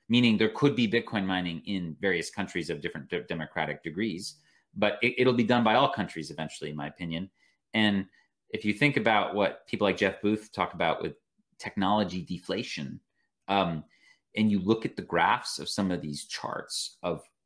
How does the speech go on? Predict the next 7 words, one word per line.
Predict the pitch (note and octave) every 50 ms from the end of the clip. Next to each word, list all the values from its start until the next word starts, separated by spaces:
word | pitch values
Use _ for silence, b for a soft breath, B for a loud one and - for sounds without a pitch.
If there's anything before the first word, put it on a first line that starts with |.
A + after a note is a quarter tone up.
| _
of | F3 E3+ D3 - _ _ _ _
the | - - F#2+ F#2 - - _ _ -
cost | - - - - - - - - - - - - _ -
of | - F#2+ F2 - - _ _
some | - - - - G2+ F#2+ F2
different | D#2 G2+ - - G2 - - _ _
w-, | - F#2 D#2